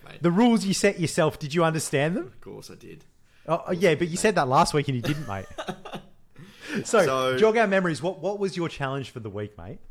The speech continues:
Speaker 1: My challenge for the week was, uh, no phone in my bedroom, um, of an evening. So when I go, no social media, basically, like,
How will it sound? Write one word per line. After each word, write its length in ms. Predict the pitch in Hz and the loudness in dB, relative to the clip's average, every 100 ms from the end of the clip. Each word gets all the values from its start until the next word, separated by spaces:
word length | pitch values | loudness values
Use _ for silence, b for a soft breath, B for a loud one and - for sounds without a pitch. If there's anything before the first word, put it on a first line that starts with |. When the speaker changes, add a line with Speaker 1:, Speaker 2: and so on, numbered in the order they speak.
| - - - - | -18 -18 -18 -16
Speaker 1:
My 280 | 113 123 147 | -10 -8 -8
challenge 400 | 147 156 147 123 | -10 -12 -14 -14
for 140 | - | -14
the 80 | 113 | -12
week 400 | 107 107 104 - | -10 -10 -10 -12
was, 760 | 104 101 98 95 95 92 - - | -10 -8 -8 -10 -12 -14 -16 -16
uh, 480 | 95 95 92 90 87 - _ | -16 -14 -14 -14 -14 -18 _
no 300 | 101 104 110 | -18 -10 -8
phone 560 | 117 - 104 101 98 95 - | -10 -10 -8 -8 -10 -14 -16
in 160 | 101 | -16
my 160 | 98 95 | -14 -14
bedroom, 560 | 90 90 92 90 110 147 _ _ _ _ _ _ _ | -14 -16 -18 -16 -16 -18 _ _ _ _ _ _ _
um, 540 | 92 90 90 87 87 80 _ _ _ _ _ _ | -18 -16 -16 -16 -20 -20 _ _ _ _ _ _
of 100 | 101 | -20
an 80 | 95 | -16
evening. 400 | 95 98 117 180 202 _ _ | -16 -16 -16 -16 -20 _ _
So 220 | _ - 95 | _ -18 -16
when 140 | 98 | -14
I 60 | 98 | -12
go, 200 | 101 101 | -12 -14
no 140 | 101 101 | -14 -14
social 340 | 110 98 98 | -12 -14 -14
media, 260 | 98 95 92 | -16 -14 -16
basically, 520 | 87 90 92 - 87 | -16 -16 -18 -18 -16
like, 340 | 87 87 - | -16 -18 -20